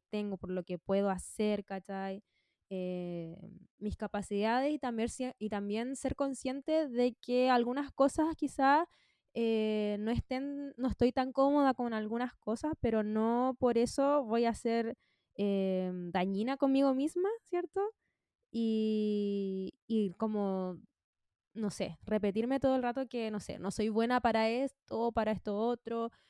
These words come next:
o no me veo bien así, o no me bien, no me veo bien asá, porque al final,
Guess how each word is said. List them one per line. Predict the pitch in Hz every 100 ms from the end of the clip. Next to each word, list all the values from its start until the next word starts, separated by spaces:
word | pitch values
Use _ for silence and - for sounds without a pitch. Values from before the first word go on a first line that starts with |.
| _
o | -
no | 214
me | 220 214
veo | 214 214
bien | 214
así, | 208 - 214
o | 214
no | 208
me | 202
bien, | 196 196 202 -
no | 196 196
me | 202 196
veo | 196 202
bien | 202
asá, | 202 180 208 226 247
porque | 240 214 220
al | 208
final, | 208 214 214 226 226 226 214